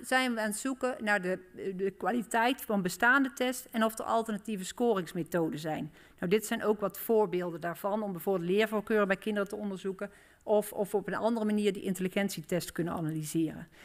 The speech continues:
En tenslotte ontwikkelen we een nieuwe test, zoals een vragenlijst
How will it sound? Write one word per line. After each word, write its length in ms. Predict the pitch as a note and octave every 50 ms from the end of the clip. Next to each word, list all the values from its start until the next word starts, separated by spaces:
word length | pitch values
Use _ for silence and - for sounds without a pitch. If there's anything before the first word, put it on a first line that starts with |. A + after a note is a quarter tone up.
| - - -
En 160 | - B3 B3
tenslotte 640 | B3 B3+ A#3+ - - C#4+ D4+ D4+ - D4+ C#4+ C#4+ C#4+ -
ontwikkelen 480 | - A3 A3+ G#3+ A#3 B3 C4 - B3+ A3
we 80 | A3+ G#3+
een 120 | G#3 G3
nieuwe 300 | G#3 B3 B3+ A3 G3 F#3+
test, 480 | - - D#3+ - D#3 - - - - - - - - -
zoals 600 | - - A3 A3 G#3+ A#3 A#3+ C4+ D4 C#4+ - - - - - -
een 160 | - G#3 F#3
vragenlijst 960 | F#3 G#3 G#3+ A#3+ C4 C4+ C4 - B3 A#3+ A#3 A3+ A3 A3 A#3 - - - -